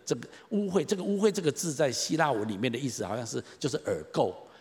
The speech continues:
啊。如果你耳垢太多的话，听不清楚哈，要清除一下你才听得到。也就是在你生命当中，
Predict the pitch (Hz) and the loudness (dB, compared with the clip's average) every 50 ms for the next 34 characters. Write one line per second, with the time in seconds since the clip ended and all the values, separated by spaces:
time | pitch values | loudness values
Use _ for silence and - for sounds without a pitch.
0 | - - - 98 90 90 95 123 139 120 107 98 95 104 113 143 131 120 139 131 | -16 -8 -4 -4 -2 0 0 2 2 2 2 0 -2 0 2 2 2 4 4 2
1 | 123 123 123 110 117 123 120 - 127 127 135 113 120 120 120 117 - 110 90 - | 4 4 2 2 2 4 4 4 4 4 2 2 2 0 0 0 -4 -6 -6 -4
2 | - 101 95 - - - - 107 107 - - - 170 175 170 - - 110 107 110 | -2 -4 -2 -4 -6 -10 -6 -6 -6 -4 -4 -2 -2 -2 -2 -4 -4 -4 -2 0
3 | 107 - 139 110 - - - - 104 - 98 107 - - 127 113 104 98 - 123 | 2 2 2 2 0 -6 -6 -4 -2 0 0 0 2 0 0 0 0 0 0 0
4 | 107 90 - - - - - - - - - - 135 190 170 - 185 156 196 185 | 0 0 -4 -12 -18 -20 -20 -14 -6 -2 0 2 2 2 2 2 2 4 4 4
5 | 151 127 110 - - 180 175 175 170 165 147 156 151 151 131 151 147 151 | 4 2 -2 0 0 2 2 2 2 2 2 2 2 2 4 2 2 2